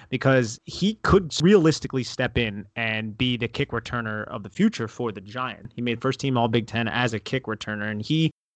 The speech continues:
ran a four six five at the Combine. That's why he fell.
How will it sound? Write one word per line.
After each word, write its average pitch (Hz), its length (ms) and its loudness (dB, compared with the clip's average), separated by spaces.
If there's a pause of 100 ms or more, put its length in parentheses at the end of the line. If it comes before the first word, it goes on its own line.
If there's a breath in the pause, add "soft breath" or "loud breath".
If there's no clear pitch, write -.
ran 202 160 6
a - 20 6
four 170 240 6
six - 240 -2
five - 420 -2 (440)
at 135 100 2
the - 60 -8
Combine. 113 400 -4
That's 160 180 0
why 127 380 2
he 113 200 -8
fell. - 540 -8